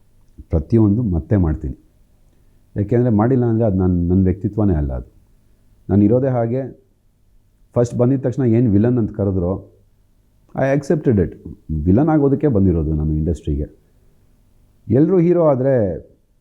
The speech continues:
ವಿಲನ್ ಏನು ಮಾಡ್ತಾನೆ ಮೇಡಮ್? ಯಾರಾದರೂ ಒಬ್ಬ ವಿಲನ್ ಪವರ್‌ಫುಲ್ಲಾಗಿ ನಿಂತ್ಕೊಂಡ್ರೆ ಹೀರೋಗೂ ಒಂದು ಬೆಲೆ ಇರೋದು, ಹೀರೋ ಹೀರೋ ಆಗೋದು.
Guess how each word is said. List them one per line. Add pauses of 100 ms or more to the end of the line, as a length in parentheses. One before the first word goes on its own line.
(280)
ವಿಲನ್
ಏನು
ಮಾಡ್ತಾನೆ
ಮೇಡಮ್? (1300)
ಯಾರಾದರೂ
ಒಬ್ಬ
ವಿಲನ್
ಪವರ್‌ಫುಲ್ಲಾಗಿ
ನಿಂತ್ಕೊಂಡ್ರೆ
ಹೀರೋಗೂ
ಒಂದು
ಬೆಲೆ
ಇರೋದು, (760)
ಹೀರೋ
ಹೀರೋ
ಆಗೋದು.